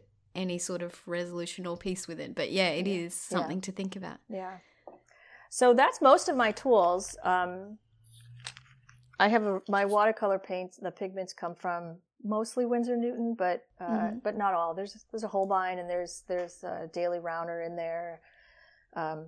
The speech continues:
Speaker 2: so there's, but there's the, the pigments I use are, are, I've been using for quite a while. I'm, y-, you know, it takes a while to get used to what your pigments are gonna do for you. And,
Speaker 1: Yes.
Speaker 2: and then it's hard to,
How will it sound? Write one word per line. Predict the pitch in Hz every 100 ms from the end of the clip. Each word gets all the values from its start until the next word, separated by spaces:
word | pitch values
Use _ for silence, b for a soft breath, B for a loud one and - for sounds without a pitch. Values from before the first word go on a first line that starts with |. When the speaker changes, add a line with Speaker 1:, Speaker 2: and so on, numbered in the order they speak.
| - _
Speaker 2:
so | - 180
there's, | 185 175 -
but | 214
there's | 233 220 214
the, | 202 196 202 196 -
the | 185
pigments | 175 254 226 190
I | 185
use | 175 170 165 160
are, | 160 156 - _ _ _ _ _
are, | 165 160
I've | 175 170
been | 170
using | 170 165 160
for | 151
quite | - 156
a | 151
while. | 147 147 151 156 - _
I'm, | - 165 165 - -
y-, | 170 - _ -
you |
know, | 170
it | 165
takes | - 277 277
a |
while | 233 208 202
to | 208
get | 202 185
used | 196 -
to | 180
what | 180 -
your | 165
pigments | 196 175 170 165
are | 165
gonna | 160 156
do | 165 165
for | 170
you. | 151 147 147
And, | 208
Speaker 1:
Yes. | 190 175 - - b b b -
Speaker 2:
and | 160
then | 165
it's | 160 160
hard | 170 165 175
to, | 170 160 156 156